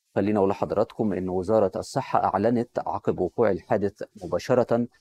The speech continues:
رفع حالة الاستعداد في مستشفيات محافظة البحيرة،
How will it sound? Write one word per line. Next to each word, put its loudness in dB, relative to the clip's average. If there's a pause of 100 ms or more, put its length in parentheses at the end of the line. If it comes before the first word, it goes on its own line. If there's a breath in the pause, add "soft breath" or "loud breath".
(160)
رفع 4
حالة -2
الاستعداد -2
في -6
مستشفيات -2
محافظة -2
البحيرة، -4